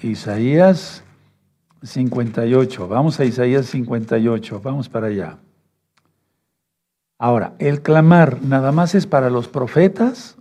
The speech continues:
o para todos los creyentes en Yahshua? Es para todos. Es para todos. Pero vamos a ver que hay diferencias entre lo que le cor-, entre lo que le responde a un profeta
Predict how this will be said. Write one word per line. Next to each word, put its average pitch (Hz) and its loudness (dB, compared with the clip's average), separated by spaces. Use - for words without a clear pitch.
o 139 -6
para 117 -4
todos 160 4
los 139 -2
creyentes 127 -4
en 123 -4
Yahshua? 110 -10
Es 131 -12
para 120 -6
todos. - -14
Es 117 -10
para 147 0
todos. 143 0
Pero 123 -4
vamos 175 4
a 170 6
ver 165 4
que 180 0
hay 170 6
diferencias 160 2
entre 135 -2
lo 120 -2
que 120 -4
le 120 -2
cor-, 117 -6
entre 120 -4
lo 110 -8
que 107 -10
le 120 -8
responde 147 -2
a 131 2
un 139 -2
profeta 151 -2